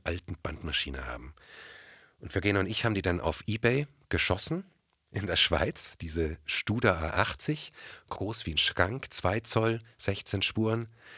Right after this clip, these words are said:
sind dann, äh, vor oder nach irgendeinem Konzert mit unserem Transporter dann dahin gefahren und haben die zu zweit aus so einem Studio rausgeschleppt.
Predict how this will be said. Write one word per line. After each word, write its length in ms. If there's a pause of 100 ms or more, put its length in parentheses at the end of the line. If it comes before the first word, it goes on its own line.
(720)
sind 240
dann, 220
äh, 600
vor 300
oder 140
nach 280
irgendeinem 340
Konzert 520
mit 120
unserem 800
Transporter 600
dann 180
dahin 260
gefahren 380
und 140
haben 140
die 160
zu 140
zweit 420
aus 180
so 60
einem 160
Studio 340
rausgeschleppt. 1040